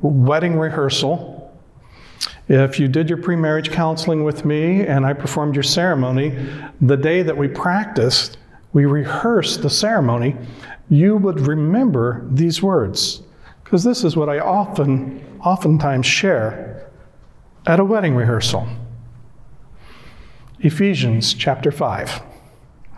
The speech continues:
beginning at verse twenty-one. "Submit to one another out of reverence for Christ."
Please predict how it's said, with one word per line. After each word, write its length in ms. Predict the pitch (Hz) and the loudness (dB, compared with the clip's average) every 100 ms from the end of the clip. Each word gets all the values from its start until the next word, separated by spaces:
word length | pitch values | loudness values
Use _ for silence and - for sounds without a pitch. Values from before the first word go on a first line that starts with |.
| - - - - - | -20 -20 -20 -10 2
beginning 380 | 131 131 147 147 | 2 4 0 0
at 80 | 147 | -2
verse 260 | 147 143 | -2 -2
twenty-one. 760 | - 135 139 131 110 98 - - - - - - - - - - | -2 -2 0 0 -2 -4 -12 -18 -20 -20 -20 -20 -20 -20 -16 -4
"Submit 540 | - - 160 185 214 | 0 2 4 4 2
to 80 | 226 | 0
one 180 | 220 214 | 0 0
another 440 | 190 160 147 156 | 0 0 2 0
out 160 | 147 143 | 0 -2
of 120 | 131 | 0
reverence 500 | 127 147 170 165 165 | 0 0 0 0 -2
for 200 | - 151 | -2 -4
Christ." 680 | 156 123 101 117 - - | -2 -2 -2 -2 -4 -4